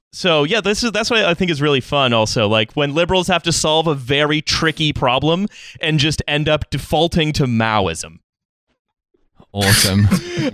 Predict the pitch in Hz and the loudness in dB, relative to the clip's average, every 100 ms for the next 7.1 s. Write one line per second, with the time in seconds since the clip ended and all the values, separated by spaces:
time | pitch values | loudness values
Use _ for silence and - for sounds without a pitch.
0 | - 151 147 147 - _ - - 180 156 | -2 0 0 -4 -14 _ -8 0 2 2
1 | 160 - 175 233 233 196 190 170 147 - | 0 -2 -2 -2 0 2 4 4 0 -2
2 | 175 156 131 113 127 - 151 143 147 139 | -2 0 0 0 -2 0 0 2 0 0
3 | 135 143 - 143 139 123 143 113 113 143 | 0 -2 0 0 2 0 0 0 0 0
4 | - 117 107 90 95 98 95 98 90 85 | 0 -2 -2 -2 -2 -2 -4 -4 -2 0
5 | 90 _ _ - - - 151 139 131 170 | -2 _ _ -20 -20 -12 -2 0 0 0
6 | 202 190 175 170 160 - 165 107 95 - | 0 0 0 0 0 -2 -2 -2 -2 -4